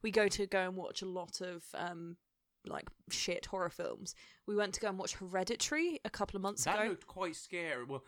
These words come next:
Speaker 2: the trailers made it look quite scary.
Speaker 1: It was
Speaker 2: And
Speaker 1: the
Speaker 2: the
Speaker 1: worst fucking film
Speaker 2: Yep.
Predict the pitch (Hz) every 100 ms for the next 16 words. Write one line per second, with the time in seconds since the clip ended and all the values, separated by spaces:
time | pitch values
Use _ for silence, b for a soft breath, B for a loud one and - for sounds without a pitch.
0 | b - 147 - 190 190 135 104 104 123
1 | 127 123 117 123 - - _ _ _ _
2 | _ _ - 113 107 95 - - - 98
3 | 87 80 80 254 226 226 196 233 220 240
4 | 226 226 - 240 220 220 214 208 185 180
5 | 175 113